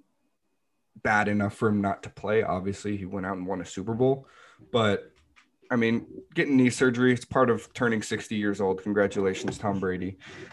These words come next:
<laughs> But, um, yeah, he's doing well.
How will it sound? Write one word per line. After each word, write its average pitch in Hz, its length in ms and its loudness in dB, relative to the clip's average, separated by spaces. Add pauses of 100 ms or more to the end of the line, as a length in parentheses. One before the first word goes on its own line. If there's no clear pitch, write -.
<laughs> 906 360 4 (760)
But, 120 200 6
um, 110 440 2
yeah, 110 160 2
he's 95 100 -2
doing 127 320 6
well. 82 240 2